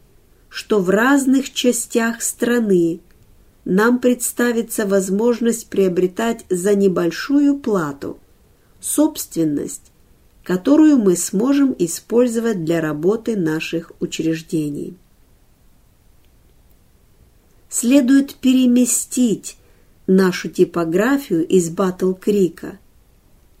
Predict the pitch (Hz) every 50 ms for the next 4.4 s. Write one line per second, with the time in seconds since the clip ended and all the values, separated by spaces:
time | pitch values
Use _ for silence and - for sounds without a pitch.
0 | _ _ _ _ _ _ _ _ - - - - 247 269 294 311 294 - - -
1 | 285 277 - - 254 247 240 - - 226 208 208 240 262 247 - - - 233 208
2 | 214 220 214 208 226 226 226 202 - - - 180 165 165 175 175 - - 196 185
3 | 190 196 180 175 175 170 175 175 - - 165 170 165 165 165 156 175 233 277 302
4 | 277 233 190 165 147 147 175